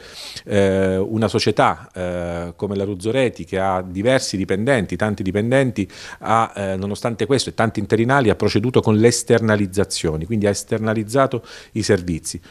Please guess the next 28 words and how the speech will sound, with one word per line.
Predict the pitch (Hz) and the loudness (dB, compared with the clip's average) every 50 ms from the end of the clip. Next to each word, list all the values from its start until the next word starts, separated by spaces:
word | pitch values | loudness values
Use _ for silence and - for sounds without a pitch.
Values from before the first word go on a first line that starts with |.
| - - | -6 2
Oggi | - 156 160 - 135 | 4 4 4 4 2
non | 127 120 | 0 2
lo | 117 110 | 2 2
possono | - 120 107 - - 101 95 | 2 0 -2 0 -2 -2 0
fare | 87 98 92 95 | 0 0 0 0
più | - - - 90 95 | -2 -4 -2 -2 -2
e | 98 | 0
che | - 127 | 0 -2
cosa | - 139 117 135 | -2 -2 -2 -2
hanno | 123 117 117 | -2 -4 -2
fatto? | - - 117 131 - - - 131 - | 2 2 2 2 0 -2 -6 -4 -2
Hanno | - 113 113 110 107 | 0 2 4 4 4
riassunto | 117 123 131 127 - - - 131 107 95 85 85 - 85 | 6 4 4 2 2 0 2 2 2 2 2 2 2 2
le | 87 92 | 2 2
persone, | 87 101 98 - - - 139 120 101 92 90 85 82 - - - - - - - - - | 2 2 0 0 2 4 6 6 6 6 4 0 -2 -6 -12 -18 -20 -18 -16 -18 -18 -10
eh, | - 120 104 95 92 90 90 90 87 87 87 87 87 87 87 | -2 2 2 4 4 4 4 4 2 2 0 0 0 0 0
oggetto | 87 87 87 85 131 127 - - 95 | 0 -2 2 4 4 4 4 2 0
dell'esternalizzazione | 95 98 92 90 - - 120 113 120 120 123 120 120 139 131 - - 151 143 131 | 0 0 0 0 -2 -2 0 2 2 2 0 0 0 -2 -2 2 2 2 2 4
tra | - 120 110 | 4 4 4
gli | 107 98 | 4 2
interinali, | 104 101 - - 104 98 95 90 80 78 78 82 110 - - | 0 -2 -2 0 0 0 0 0 0 0 -2 -2 -4 -4 -2
riducendo | 101 104 101 - - 214 101 98 87 | 0 0 2 2 2 2 2 2 2
peraltro | 98 92 95 95 92 - - 90 | 4 4 4 4 2 0 0 0
le | 90 98 | 2 4
ore | 110 110 104 95 90 80 - - - - - - - | 4 4 4 4 2 0 -2 -10 -20 -20 -16 -4 -2
agli, | 95 95 92 95 98 107 | 0 0 2 0 0 0
agli | - 101 101 104 | 0 0 2 2
operai, | 117 120 - 143 139 131 135 143 135 | 2 2 4 4 4 4 4 4 2